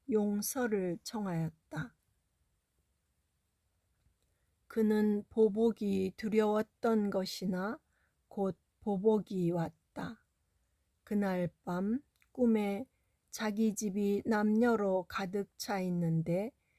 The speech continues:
그들이 환성을 지르며 춤을 추고 있는 것을 보았다. 이어서 그의 아들 가파로가 병이 들더니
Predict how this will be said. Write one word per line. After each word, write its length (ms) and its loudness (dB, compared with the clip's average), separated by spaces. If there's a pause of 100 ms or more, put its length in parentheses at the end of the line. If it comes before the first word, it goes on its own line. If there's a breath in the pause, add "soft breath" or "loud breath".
(340)
그들이 600 0
환성을 960 0
지르며 760 0
춤을 440 2
추고 400 0
있는 420 0
것을 640 -4
보았다. 680 -8 (1400)
이어서 760 0
그의 500 0
아들 600 0
가파로가 1080 -2
병이 560 0
들더니 760 0